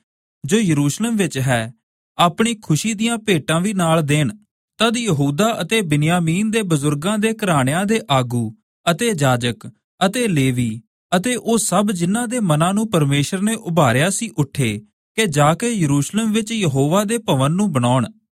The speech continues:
ਅਤੇ ਉਹਨਾਂ ਸਾਰਿਆਂ ਨੇ, ਜੋ ਉਹਨਾਂ ਦੇ ਆਲੇ ਦੁਆਲੇ ਰਹਿੰਦੇ ਸਨ, ਖੁਸ਼ੀ ਨਾਲ ਦਿੱਤੀਆਂ ਹੋਈਆਂ ਭੇਟਾਂ ਤੋਂ ਬਿਨਾਂ ਚਾਂਦੀ ਅਤੇ ਸੋਨੇ ਦੇ ਭਾਂਡੇ ਅਤੇ ਧਨ ਅਤੇ ਪਸ਼ੂ ਅਤੇ ਕੀਮਤੀ ਵਸਤੂਆਂ ਦੇ ਕੇ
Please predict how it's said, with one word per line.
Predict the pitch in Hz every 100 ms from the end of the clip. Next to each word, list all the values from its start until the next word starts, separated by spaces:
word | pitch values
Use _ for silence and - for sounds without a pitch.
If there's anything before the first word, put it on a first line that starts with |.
| _ _ _ -
ਅਤੇ | 208 269
ਉਹਨਾਂ | - 202 220 240
ਸਾਰਿਆਂ | - 131 190 208
ਨੇ, | 147 107 107 _ _ -
ਜੋ | 131 208
ਉਹਨਾਂ | 220 202 226 247
ਦੇ | 254 -
ਆਲੇ | 135 143 202
ਦੁਆਲੇ | 208 202 202 208
ਰਹਿੰਦੇ | 143 180 196
ਸਨ, | - 123 110 113 _ _ _
ਖੁਸ਼ੀ | - 196 254 247
ਨਾਲ | 240 220
ਦਿੱਤੀਆਂ | 175 202 214
ਹੋਈਆਂ | 185 175 202 214
ਭੇਟਾਂ | 196 135 - 196
ਤੋਂ | 214
ਬਿਨਾਂ | 175 131 117 110 - _ _ _ _ -
ਚਾਂਦੀ | 208 240 170 240 -
ਅਤੇ | 185 233
ਸੋਨੇ | - 165 170 214
ਦੇ | 240
ਭਾਂਡੇ | 233 196 143 123 117 113 _ _ _ -
ਅਤੇ | 202 240 247
ਧਨ | - 135 113 117 - _ _ -
ਅਤੇ | 190 254
ਪਸ਼ੂ | 208 143 135 139 107 123 _ _ -
ਅਤੇ | 196 262
ਕੀਮਤੀ | - - 165 196 254
ਵਸਤੂਆਂ | 240 175 - 190 208
ਦੇ | 156 135 196
ਕੇ | 202 135 107